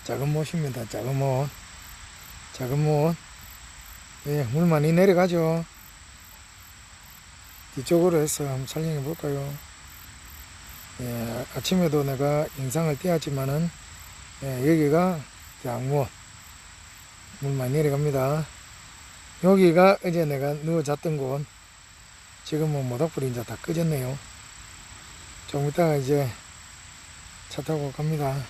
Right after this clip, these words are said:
자, 옛날에 우리가 봤던 맷돌바위 한번 보세요. 맷돌바위.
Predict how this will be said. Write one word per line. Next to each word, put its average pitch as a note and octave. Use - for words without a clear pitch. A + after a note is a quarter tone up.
자, B2
옛날에 G3
우리가 G3
봤던 F#3+
맷돌바위 A#3
한번 C#3
보세요. C3+
맷돌바위. C#3+